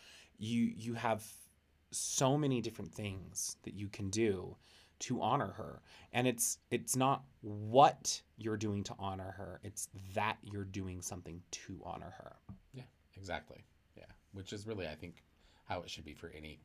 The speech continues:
Speaker 2: any
Speaker 1: Mm-hmm.
Speaker 2: deity that you would be working with. Yeah. All right. Very nice.
Speaker 1: How about you, Mike? What would you s-, what is a typical dynamic between you and Hecate?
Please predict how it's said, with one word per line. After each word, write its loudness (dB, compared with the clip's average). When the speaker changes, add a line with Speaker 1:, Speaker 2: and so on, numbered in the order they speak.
Speaker 2:
any -10
Speaker 1:
Mm-hmm. -4
Speaker 2:
deity -12
that -14
you -14
would -16
be -14
working -16
with. -16
Yeah. -16
All -10
right. -10
Very -6
nice. -8
Speaker 1:
How 10
about 10
you, 6
Mike? 4
What 8
would 2
you 4
s-, 0
what 4
is 0
a 2
typical 4
dynamic 6
between -2
you -2
and -8
Hecate? -10